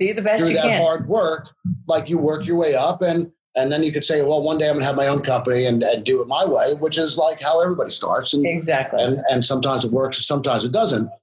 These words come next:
Speaker 2: But sometimes you need to have people to sweep. And
Speaker 1: Yes.
Speaker 2: <laughs> that's
Speaker 1: You
Speaker 2: what
Speaker 1: need to
Speaker 2: those
Speaker 1: be
Speaker 2: people need
Speaker 1: present
Speaker 2: to
Speaker 1: with
Speaker 2: do.
Speaker 1: whatever you're doing it and do it the best you can,
Speaker 2: Do it the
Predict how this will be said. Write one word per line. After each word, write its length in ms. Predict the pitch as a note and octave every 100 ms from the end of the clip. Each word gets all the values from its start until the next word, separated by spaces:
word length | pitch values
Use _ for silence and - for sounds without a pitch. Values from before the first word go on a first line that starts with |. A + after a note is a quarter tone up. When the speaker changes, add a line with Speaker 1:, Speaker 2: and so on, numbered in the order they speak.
| _ -
Speaker 2:
But 280 | D3+ D3+ -
sometimes 440 | G3+ G3+ G3+ F#3+
you 60 | F3
need 180 | F3 F3
to 80 | D#3+
have 180 | F3+ F3
people 220 | E3+ D#3+
to 60 | D3
sweep. 400 | G3 G#3 - _ _ _ _ -
And 140 | B2
Speaker 1:
Yes. 300 | C3+ B2 -
Speaker 2:
<laughs> 600 | G#2+ B2 C3+ - - _
that's 160 | D3+ A#3+
Speaker 1:
You 60 | C4
Speaker 2:
what 40 |
Speaker 1:
need 0 |
to 40 | D3+
Speaker 2:
those 60 |
Speaker 1:
be 60 | A3+
Speaker 2:
people 20 |
need 60 | D#3
Speaker 1:
present 280 | - C3+ C3
Speaker 2:
to 40 | G3+
Speaker 1:
with 80 | -
Speaker 2:
do. 60 |
Speaker 1:
whatever 320 | A3+ A#3 G#3+
you're 160 | A3 G3+
doing 280 | F#3+ G#3 A#3+
it 160 | C4+ C#4
and 160 | E3 E3
do 180 | E3 F3+
it 100 | F3+
the 60 | E3+
best 300 | F3 F3 F#3+
you 80 |
can, 400 | - G#3 A3 F#3+
Speaker 2:
Do 40 |
it 40 |
the 60 | D#3+